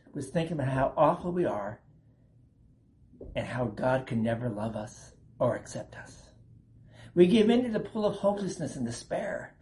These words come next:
We cry out with the disci-, disciples, "Who can be saved?" And other times,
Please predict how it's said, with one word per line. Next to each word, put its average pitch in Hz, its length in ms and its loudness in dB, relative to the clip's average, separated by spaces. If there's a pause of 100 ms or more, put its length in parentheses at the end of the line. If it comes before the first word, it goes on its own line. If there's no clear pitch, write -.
(180)
We 160 100 4
cry 202 260 10
out 233 160 4
with 220 120 0
the 202 80 -6
disci-, 214 560 0
disciples, 208 400 0
"Who 294 100 4
can 302 120 -4
be 330 100 0
saved?" 320 640 4 (2250)
And - 100 -4
other 320 200 2
times, 269 500 2